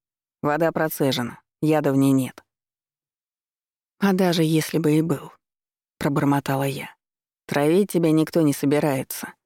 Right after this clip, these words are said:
«Зачем я вам нужна?» — вновь повторила свой вопрос. «Скажи мне, Лагарус, почему вы притащили нас в Шамгарат? Ведь могли убить ещё в Брэндоне. Что вам помешало перерезать нам горло во сне?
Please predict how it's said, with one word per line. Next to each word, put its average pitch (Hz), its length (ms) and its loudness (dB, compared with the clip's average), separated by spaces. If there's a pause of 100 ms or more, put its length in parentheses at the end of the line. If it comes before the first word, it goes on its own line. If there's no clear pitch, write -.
(640)
«Зачем 180 380 2
я 190 140 4
вам 156 200 4
нужна?» — 160 380 0 (580)
вновь 165 280 0
повторила 139 520 -2
свой 139 240 -2
вопрос. - 480 -4 (1080)
«Скажи 190 340 0
мне, 180 160 6
Лагарус, 151 480 0
почему 220 380 2
вы 196 120 4
притащили 170 600 0
нас 165 200 2
в - 60 -10
Шамгарат? 160 680 -2 (340)
Ведь 185 200 0
могли 185 320 4
убить 170 320 2
ещё 151 240 0
в 151 40 -2
Брэндоне. 143 540 -2 (220)
Что - 240 -2
вам 156 180 2
помешало 160 480 0
перерезать 151 560 0
нам 143 260 4
горло 151 300 2
во 143 140 -2
сне? - 340 -10